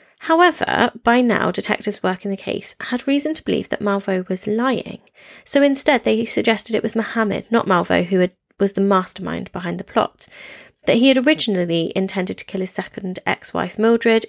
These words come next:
who he felt had estranged him from his children. So according to this hypothesis, the other shootings were intended to cover up the motive for the crime. Mohammed believed that the police wouldn't focus so much on Mildred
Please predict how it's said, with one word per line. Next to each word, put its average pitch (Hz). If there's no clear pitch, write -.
who 220
he 214
felt 196
had 185
estranged 220
him -
from -
his 180
children. -
So 240
according 254
to 240
this 269
hypothesis, -
the -
other 214
shootings 185
were 185
intended 185
to -
cover -
up -
the 190
motive 185
for -
the 196
crime. 185
Mohammed 190
believed 185
that -
the -
police -
wouldn't 202
focus 208
so 247
much 285
on 262
Mildred 196